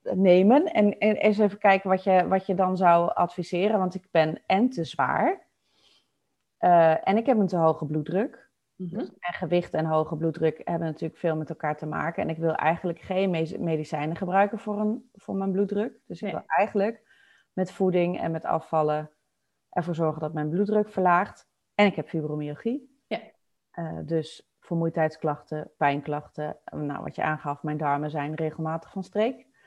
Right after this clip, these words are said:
Speaker 2: Mhm.
Speaker 1: Veel hoofdpijn. Ehm, dus ik gebruik veel te veel paracetamol, waar ik eigenlijk van af zou willen. Maar dat
Speaker 2: Mhm.
Speaker 1: gaat ook niet zo makkelijk. Nou, dat is even in de notendop.
Speaker 2: <laughs>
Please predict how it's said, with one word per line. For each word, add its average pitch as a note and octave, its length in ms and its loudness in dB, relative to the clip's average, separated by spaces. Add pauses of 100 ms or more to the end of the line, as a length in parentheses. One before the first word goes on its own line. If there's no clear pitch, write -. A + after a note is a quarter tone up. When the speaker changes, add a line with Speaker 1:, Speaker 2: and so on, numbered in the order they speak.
Speaker 2:
Mhm. F3+ 280 -4
Speaker 1:
Veel A3+ 260 12
hoofdpijn. G3 720 4 (1040)
Ehm, D#3 540 -2 (140)
dus F3+ 320 0
ik F3+ 100 -4
gebruik D#3 480 2
veel A3+ 300 8
te G3 100 -2
veel F3 160 -2
paracetamol, D#3+ 720 -2
waar F#3+ 180 2
ik F#3 120 -2
eigenlijk E3+ 440 -2
van D#3+ 160 -6
af E3 200 -4
zou D#3 240 0
willen. D#3 460 -2 (100)
Maar D#3+ 220 -2
dat D#3+ 100 0
Speaker 2:
Mhm. G3 140 -6
Speaker 1:
gaat - 240 -4
ook E3+ 100 2
niet A3+ 180 4
zo C4+ 100 2
makkelijk. B3 580 0 (440)
Nou, G3+ 340 8 (160)
dat G#3+ 180 8
is - 120 -12
even G3+ 320 8
in E3 140 2
de D#3 80 0
notendop. B3 760 6
Speaker 2:
<laughs> - 1300 4